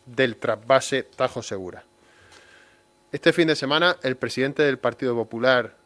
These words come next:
a nivel nacional, Pablo Casado, ha defendido con absoluta claridad, con absoluta contundencia, con transparencia,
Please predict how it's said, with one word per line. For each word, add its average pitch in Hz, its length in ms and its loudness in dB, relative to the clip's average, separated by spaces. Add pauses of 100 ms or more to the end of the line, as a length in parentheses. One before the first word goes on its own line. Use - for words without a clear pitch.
(120)
a 117 100 -10
nivel 120 340 -2
nacional, 120 520 -2
Pablo 123 260 0
Casado, 139 560 0
ha 160 120 8
defendido 156 680 4
con 131 180 -4
absoluta 131 640 -4
claridad, 127 720 2
con 127 160 -4
absoluta 135 500 -2
contundencia, 139 1120 0
con 120 260 -6
transparencia, 147 880 -2